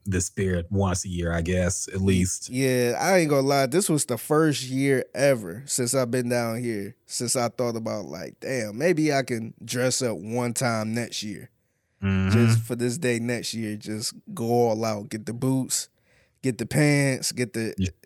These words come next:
Speaker 2: get,
Speaker 1: man. You
Speaker 2: get
Speaker 1: gotta
Speaker 2: the
Speaker 1: do
Speaker 2: shirt
Speaker 1: it
Speaker 2: and the
Speaker 1: once,
Speaker 2: hat.
Speaker 1: at least once.
Speaker 2: Eh, I can't do it. That was like a, I thought about that for, like, a five percent chance, man. I just can't
Speaker 1: Yeah.
Speaker 2: do it, man. That's,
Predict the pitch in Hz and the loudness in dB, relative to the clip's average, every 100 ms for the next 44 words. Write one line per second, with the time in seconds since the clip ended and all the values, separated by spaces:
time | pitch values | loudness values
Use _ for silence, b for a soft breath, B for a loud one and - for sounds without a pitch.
0 | 95 143 117 113 113 131 113 113 123 135 | -6 2 4 4 4 4 2 4 4 6
1 | 151 156 151 143 127 123 147 151 - 104 | 6 6 6 6 4 4 4 2 2 2
2 | 113 113 110 101 92 - - _ _ _ | 2 2 2 2 -2 -6 -12 _ _ _
3 | - 127 127 135 135 135 135 - 160 131 | -10 -2 2 4 4 4 0 -2 -2 0
4 | 123 131 113 147 160 151 139 127 123 90 | 2 0 2 6 6 6 2 0 -2 -4
5 | 104 127 135 147 131 123 123 120 123 123 | -2 -2 0 0 0 2 0 0 -2 -2
6 | 117 117 104 - - 135 139 139 147 - | -4 -4 -6 -12 -6 -2 0 0 -2 -2
7 | 135 123 - 123 113 101 - 104 104 104 | -2 -4 -4 -4 -4 -6 -8 -8 -6 -6
8 | 104 - _ _ _ - 127 120 113 139 | -6 -10 _ _ _ -4 -2 -2 -2 0
9 | 113 87 113 101 76 98 101 104 117 - | 0 0 0 -2 -6 -8 -8 -6 -4 -6